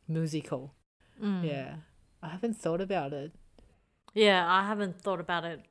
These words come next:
Speaker 2: really
Speaker 1: That's an
Speaker 2: as well.
Speaker 1: interesting question. Yeah.
Speaker 2: Yeah, yeah. I mean, I, I think, I can't even think of a favorite book, to be honest. Like, I don't really have a favorite fiction, work
Speaker 1: Mm-hmm.
Speaker 2: of fiction.
Speaker 1: Mm-hmm.
Speaker 2: Maybe, um,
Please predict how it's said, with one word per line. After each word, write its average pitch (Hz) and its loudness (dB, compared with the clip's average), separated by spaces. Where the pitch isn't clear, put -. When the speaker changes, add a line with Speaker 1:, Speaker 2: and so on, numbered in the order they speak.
Speaker 2:
really 185 0
Speaker 1:
That's 175 4
an 226 8
Speaker 2:
as 196 4
well. 175 2
Speaker 1:
interesting 165 0
question. 160 -2
Yeah. 156 -2
Speaker 2:
Yeah, 233 8
yeah. 208 2
I 220 0
mean, 202 2
I, 196 8
I - -16
think, 269 -8
I 214 2
can't 285 4
even 214 2
think 185 -4
of 160 -4
a 165 -6
favorite 165 -2
book, - -8
to - -10
be 175 -6
honest. 165 -8
Like, 165 -8
I 175 -2
don't 180 -2
really 175 -4
have 151 -4
a 175 -12
favorite 202 -2
fiction, 226 -4
work 208 4
Speaker 1:
Mm-hmm. 190 -4
Speaker 2:
of 190 -4
fiction. 285 -4
Speaker 1:
Mm-hmm. 165 -4
Speaker 2:
Maybe, 302 6
um, 202 6